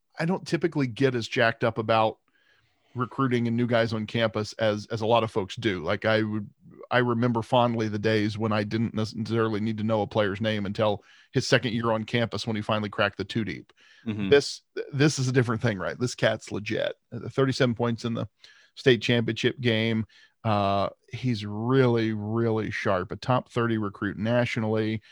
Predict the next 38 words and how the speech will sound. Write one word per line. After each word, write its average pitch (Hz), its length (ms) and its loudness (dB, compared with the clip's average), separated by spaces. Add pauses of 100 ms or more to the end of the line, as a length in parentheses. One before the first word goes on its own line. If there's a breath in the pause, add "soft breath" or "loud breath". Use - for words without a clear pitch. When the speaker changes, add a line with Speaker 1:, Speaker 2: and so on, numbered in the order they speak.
(560 soft breath)
Speaker 1:
And 135 160 6
I 139 140 6
just 143 220 -2
love 156 220 6
his 135 100 -2
stats. 127 600 2
You 120 60 -2
know, 113 160 2
he's, 120 380 -2
he's 123 580 -4
a 110 40 -6
guy 120 340 6
that 107 360 0 (420 soft breath)
is 120 100 -4
gonna 135 140 0
be 131 80 4
able 120 100 2
to 117 60 -2
put 147 160 0
up 170 120 -4
points 139 260 0
in 139 60 -2
the 135 60 -2
game, 113 500 -4
uh, 107 200 -4 (100)
po-, - 200 -6 (100)
points 143 240 0
in 131 40 -4
the 120 60 -2
game 120 220 2
at 110 60 0
a 107 40 -4
prolific 113 460 0
rate, 104 360 0 (400 soft breath)
but, 117 400 6 (260)
you 123 100 0
know, 113 100 4
is 110 160 -2